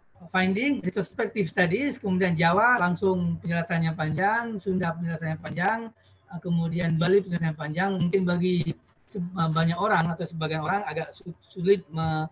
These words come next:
mengikuti, eh, dat-, apa namanya, data yang bisa menjawab rumusan masalah, karena penjelasannya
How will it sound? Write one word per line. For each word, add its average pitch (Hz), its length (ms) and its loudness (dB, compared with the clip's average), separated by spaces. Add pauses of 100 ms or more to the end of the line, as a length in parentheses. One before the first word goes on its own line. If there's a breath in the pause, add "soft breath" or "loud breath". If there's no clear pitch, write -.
(420)
mengikuti, 185 880 -2 (400)
eh, 156 760 -8 (200)
dat-, 156 320 -2
apa 160 240 -6
namanya, 175 380 0
data 160 220 2 (760)
yang 180 320 4
bisa 175 320 2
menjawab 165 400 2
rumusan 165 240 -2
masalah, 160 320 0
karena 175 320 0 (320)
penjelasannya 165 420 2